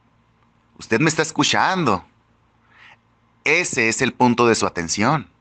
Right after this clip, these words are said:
También es consciente periféricamente de lo que le rodea, de las demás personas, etcétera. Además, puede haber cierta actividad de la mente sobre lo que usted está escuchando,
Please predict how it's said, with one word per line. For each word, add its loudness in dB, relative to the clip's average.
También 0
es 0
consciente 0
periféricamente 0
de 4
lo 0
que 0
le 2
rodea, 0
de 0
las 0
demás 2
personas, 0
etcétera. -2
Además, 0
puede 4
haber 2
cierta -2
actividad 2
de 0
la 0
mente 0
sobre 0
lo 0
que -12
usted -2
está -2
escuchando, -2